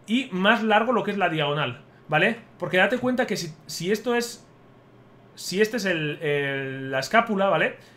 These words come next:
El trapecio viene pegado a esta parte de aquí, baja un poco, aquí un poquito, y se une al centro, ¿vale? De hecho,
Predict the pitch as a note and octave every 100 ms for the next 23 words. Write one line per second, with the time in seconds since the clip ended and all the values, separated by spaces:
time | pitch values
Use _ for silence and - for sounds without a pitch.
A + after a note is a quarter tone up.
0 | - D#3 D#3 D#3 G#3 A3 A#3 G#3+ A3+ G3+
1 | G#3 G#3 - - - - D3+ G3+ A3 A3+
2 | A3 A3+ A3 A#3 C4+ - - D3+ D#3 B3
3 | C4+ G3 E3+ E3 - G#3+ D4+ - D#3 D#3
4 | A#3+ G#3 A#3+ C4+ B3 C4+ - - - B3+
5 | B3+ - E3+ G3+ A3+ F#3 D#3 E3 E3 D3+
6 | C#3 E3+ B3 - - - F3 A3 C#4+ C#4+